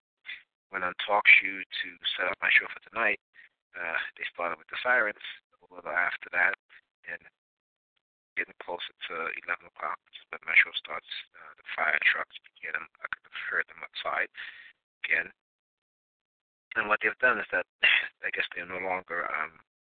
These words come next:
making noise or engaging in the noise campaign when I'm, when I'm on TalkShoe, when I'm doing my show, because it is being recorded. And so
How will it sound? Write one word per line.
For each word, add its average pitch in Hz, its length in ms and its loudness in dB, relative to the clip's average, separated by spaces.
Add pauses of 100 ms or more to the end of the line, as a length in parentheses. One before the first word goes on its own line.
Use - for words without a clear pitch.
(760)
making 92 320 -2
noise 87 320 -2 (1000)
or 78 260 -2
engaging 87 500 -4
in 80 80 -8
the 78 80 -14
noise 85 240 0
campaign 87 400 -4
when 78 140 -6
I'm, 76 140 -6 (180)
when 87 100 -10
I'm 80 140 -6 (260)
on 98 240 -2 (160)
TalkShoe, - 400 4
when - 120 -20
I'm - 200 -20
doing 87 160 -12
my - 160 4
show, 123 160 4
because - 240 -10
it 85 140 -14
is - 100 -20
being - 220 -8
recorded. 120 420 2 (1300)
And 98 140 -10 (180)
so 87 240 -2